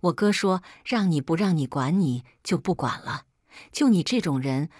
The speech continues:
根本就不配当我们老王家的儿媳妇，果然是个外人。你这么对我妈和我哥，实在是太冷血了。”我耸了耸肩：“我就是冷血怎么样？你要是不冷血，你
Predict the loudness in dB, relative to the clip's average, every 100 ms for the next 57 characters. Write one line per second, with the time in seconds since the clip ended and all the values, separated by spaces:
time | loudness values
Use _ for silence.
0 | _ -2 0 2 2 0 -2 -2 -2 -2
1 | -2 -2 -2 -2 0 0 0 -2 -4 -2
2 | -2 0 -2 -2 -4 -4 -4 -4 -4 -6
3 | -10 _ _ -20 -20 2 2 4 0 -2
4 | -2 -4 -2 -2 -2 -4 -8 -10 _ _
5 | _ _ _ _ _ _ 2 4 4 2
6 | 2 2 2 2 0 -2 -2 0 -2 -2
7 | -2 -2 -6 _ _ _ -6 0 0 2
8 | -2 -2 -4 -4 -2 -2 0 -2 -2 -4
9 | -6 -12 -14 _ _ _ _ _ _ _
10 | _ -4 -2 -2 -2 -2 -4 -4 0 -2
11 | -2 _ _ _ -20 _ -2 2 0 0
12 | -2 0 0 2 -2 0 -4 0 -2 -4
13 | _ _ _ -20 -4 2 4 4 0 0
14 | 0 0 0 0 2 2 0 -2